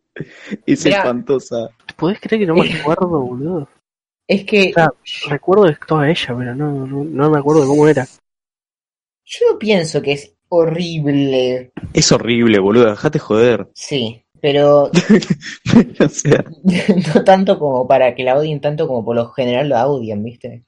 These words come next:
Speaker 2: Yo creo que hay películas peores que esa.
Speaker 3: <laughs> La de
Speaker 1: No
Speaker 3: Batman
Speaker 1: sé.
Speaker 3: y Robin dos, boludo.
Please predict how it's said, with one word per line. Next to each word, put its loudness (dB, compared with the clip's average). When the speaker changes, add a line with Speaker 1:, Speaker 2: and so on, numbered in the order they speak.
Speaker 2:
Yo -6
creo 2
que 0
hay -2
películas -4
peores -4
que -14
esa. -20
Speaker 3:
<laughs> 0
La 4
de 8
Speaker 1:
No 6
Speaker 3:
Batman 2
Speaker 1:
sé. 0
Speaker 3:
y -2
Robin 2
dos, 0
boludo. -2